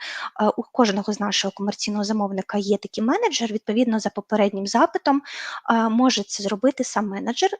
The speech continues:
Також, е, такий функціонал ми можемо підключити і дати доступ до, для працівника компанії, який має права адміністратора.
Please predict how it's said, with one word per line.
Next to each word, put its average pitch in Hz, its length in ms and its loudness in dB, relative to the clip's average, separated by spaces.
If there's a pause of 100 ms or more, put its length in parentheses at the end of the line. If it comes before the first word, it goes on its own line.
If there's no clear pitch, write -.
Також, 247 500 0 (480)
е, 247 240 4
такий 320 240 -2
функціонал 277 640 2
ми 277 160 6
можемо 233 520 2
підключити - 640 -2
і 214 40 0
дати 208 320 -4
доступ 240 460 -2 (160)
до, 262 400 2 (120)
для 226 140 4
працівника 240 640 0
компанії, 277 680 -2
який 302 340 -4
має 240 400 0
права 196 280 -4
адміністратора. 190 840 -6